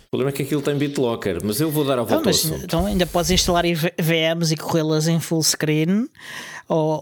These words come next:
Speaker 2: ou W S L. Portanto,
Speaker 1: É.
Speaker 2: tens várias opções de utilizar,
Speaker 1: Boa
Speaker 2: eh,
Speaker 1: ideia,
Speaker 2: software
Speaker 1: boa
Speaker 2: livre
Speaker 1: ideia.
Speaker 2: e, e o Ubuntu
Speaker 1: De qualquer maneira,
Speaker 2: em cima
Speaker 1: eu não
Speaker 2: disso.
Speaker 1: posso, eu vou evitar ao máximo tocar na, naquele aparelho porque eu tenho alergia e depois fico cheio de comichão. Depois tenho que ir buscar aquele sabão que tu usas para as obras, tem pedra pomes, sabes? Que vendem nas, nas
Speaker 2: <laughs>
Speaker 1: mercearias.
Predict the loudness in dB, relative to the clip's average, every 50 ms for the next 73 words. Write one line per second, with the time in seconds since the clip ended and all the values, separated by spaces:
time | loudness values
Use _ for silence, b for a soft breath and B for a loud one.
0 | 0 0 2 2 2 2 0 0 0 0 0 0 0 0 0 2 2 2 2 0
1 | 0 -2 -4 -6 -10 _ _ _ _ -2 0 2 2 2 4 4 4 4 2 2
2 | 2 2 0 0 -2 0 0 0 0 0 0 -2 -4 -2 -2 -2 0 0 0 0
3 | 0 0 0 -2 -2 -2 0 2 2 2 2 2 0 0 0 -2 -2 0 0 0
4 | 0 -2 -2 -2 -2 0 2 2 2 2 2 0 0 -2 -2 -4 -6 -10 _ _
5 | _ _ _ _ _ _ -4 -2 -2 0 -2 -2 -4 -6 -10 _ _ _ _ -18
6 | -8 -2 0 0 0 0 0 0 0 0 0 0 0 0 0 0 0 0 0 0
7 | -2 -2 -2 -4 -4 -4 -2 -2 0 0 2 2 2 2 2 0 0 0 -2 -2
8 | -2 -2 -2 -2 0 0 0 0 0 0 0 -2 -2 -2 -2 0 0 0 0 -2
9 | -2 -2 -2 -2 0 0 -2 -2 -2 -2 -4 -4 -4 -4 -6 -6 -4 -4 -4 -4
10 | -4 -6 -6 -6 -6 -4 -4 -4 -4 -4 -4 -6 -6 -6 -4 -4 -4 -4 -6 -6
11 | -6 -4 -4 -6 -8 -10 -8 -6 -4 -2 -2 -2 -2 -2 -4 -4 -6 -6 -6 -4
12 | -4 -6 -6 -6 -6 -6 -6 -6 -6 -6 -6 -4 -4 -2 -4 -4 -6 -6 -6 -4
13 | -2 -2 -2 -2 -2 -4 -4 -4 -6 -6 -4 -4 -4 -4 -4 -6 -6 -4 -2 -2
14 | -2 -2 -2 -4 -4 -4 -4 -4 -2 -2 -2 -2 -2 -4 -4 -4 -4 -4 -2 -2
15 | -2 -4 -4 -4 -4 -6 -6 -4 -4 -4 -4 -4 -4 -6 -6 -6 -6 -6 -4 -4
16 | -4 -4 -4 -6 -6 -4 -4 -4 -4 -4 -6 -4 -4 -4 -4 -6 -8 -10 -10 -10
17 | -10 -10 -8 -6 -4 -4 -4 -4 -4 -4 -6 -6 -6 -8 -4 -2 -2 -2 0 0
18 | -2 -2 0 -2 -2 -2 0 0 0 0 0 0 -2 -2 -4 -6